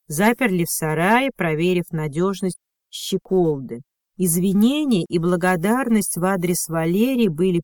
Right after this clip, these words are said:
произнесены, и все участники разошлись по спальным местам. Только Валерии ложиться спать уже не имело резона,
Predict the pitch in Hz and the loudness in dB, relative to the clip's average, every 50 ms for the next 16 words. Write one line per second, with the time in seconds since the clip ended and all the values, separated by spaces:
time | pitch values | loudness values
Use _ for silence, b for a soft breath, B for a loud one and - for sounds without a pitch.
0 | - _ - 170 170 156 143 165 160 156 151 - - - 151 135 143 147 170 220 | -4 _ -2 -2 -2 0 0 -2 -2 -2 -4 -6 -8 -8 -8 -6 -4 0 2 2
1 | 254 294 311 - _ _ _ _ _ _ - 170 165 - - - 190 175 170 165 | 2 0 -2 -6 _ _ _ _ _ _ -4 -2 -2 -2 0 2 2 2 2 0
2 | - - - 214 226 254 269 269 - - 254 247 220 - 202 165 156 131 147 156 | -2 -2 0 2 2 2 0 -2 -4 -4 -4 -4 -2 -2 -2 -2 -2 -2 -2 -4
3 | 143 - - - 156 180 208 202 - - - 147 139 - - _ - 156 160 165 | -4 -6 -6 -6 -2 -2 -2 -2 -4 -6 -8 -8 -8 -8 -10 _ -4 -2 -2 -2
4 | 165 156 156 151 147 147 151 151 - - - - 233 247 - 131 - - - - | -2 -2 -4 -4 -6 -6 -8 -8 -10 -12 -10 -8 -6 -6 -6 -6 -8 -10 -16 -20
5 | _ _ _ _ _ _ _ _ _ _ _ _ _ - 247 277 262 - - 269 | _ _ _ _ _ _ _ _ _ _ _ _ _ -2 0 0 0 -2 -2 0
6 | 254 247 240 240 240 247 269 285 302 302 277 269 254 214 190 190 196 175 190 240 | 2 4 4 4 4 2 0 0 -2 -2 0 2 2 2 2 2 2 2 0 0
7 | 247 - - - 196 180 - - - - 233 254 269 262 - - 175 160 147 151 | 0 -2 -4 -4 -4 -4 -4 -6 -4 -2 0 0 0 -2 -4 -4 -2 -2 -2 -2
8 | 185 196 208 196 185 175 170 160 151 156 165 170 170 160 160 156 151 160 151 143 | -2 -2 0 0 0 0 0 -2 -2 -2 -2 -2 -2 -2 -2 -2 -2 -4 -6 -6
9 | 143 160 170 170 160 143 127 123 120 123 | -6 -4 -4 -2 -4 -4 -6 -10 -14 -16